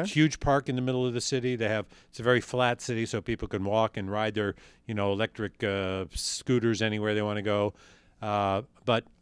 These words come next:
Speaker 2: people are out in this park that they've put, this Turia Park in the center of Valencia. And you see, uh, people with their grandparents and people with their grandchildren. And, and, and I mean, you just see families walking. I mean, thousands of people constantly on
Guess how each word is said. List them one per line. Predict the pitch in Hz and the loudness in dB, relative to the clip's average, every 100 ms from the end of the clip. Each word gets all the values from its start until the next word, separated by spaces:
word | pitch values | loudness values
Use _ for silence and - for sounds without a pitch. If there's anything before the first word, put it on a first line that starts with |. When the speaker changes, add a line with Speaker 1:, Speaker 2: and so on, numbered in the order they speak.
| _ - | _ -8
Speaker 2:
people | 139 170 147 | -6 -4 0
are | 123 | 2
out | 120 120 - _ | 2 -2 -8 _
in | 120 113 | -4 -2
this | 104 - - - | -2 -4 -10 -4
park | - 147 - | 0 0 0
that | - | -6
they've | 107 92 - | -6 -8 -10
put, | - 104 - | -8 -8 -8
this | - 120 | -12 -12
Turia | - 127 117 98 | -4 -2 0 -2
Park | 98 117 104 | -4 -6 -6
in | 95 | -10
the | 87 | -10
center | - 110 98 | -8 -8 -8
of | 87 | -8
Valencia. | 90 107 107 90 87 - _ _ _ _ _ _ _ _ _ _ _ _ - | -8 -8 -8 -10 -12 -14 _ _ _ _ _ _ _ _ _ _ _ _ -8
And | 117 | -4
you | 127 | -2
see, | 131 139 120 113 | -2 -2 0 0
uh, | 110 | -2
people | 107 127 117 | -2 -4 -4
with | 110 | -4
their | 101 | -4
grandparents | 92 117 131 131 139 131 139 | -4 -2 -2 -2 -4 -4 -4
and | 101 | -8
people | 92 104 101 | -8 -6 -6
with | 95 | -8
their | 95 | -10
grandchildren. | 82 104 107 104 120 117 117 117 117 | -8 -6 -6 -6 -6 -4 -4 -6 -6
And, | 95 92 85 - | -8 -10 -12 -12
and, | 95 101 | -12 -12
and | 95 95 | -10 -8
I | |
mean, | 95 98 | -6 -6
you | 95 | -8
just | 101 95 | -10 -10
see | 107 92 - - _ - | -10 -12 -16 -20 _ -20
families | - - 123 123 120 98 | -8 0 0 2 0 0
walking. | 113 117 127 117 | 0 0 -2 -4
I | |
mean, | 120 110 | -4 -4
thousands | - 127 139 127 117 | -4 -2 -2 -2 -8
of | 110 | -8
people | 127 113 104 | -8 -8 -10
constantly | - 123 117 113 110 | -8 -10 -8 -8 -8
on | 107 107 | -6 -8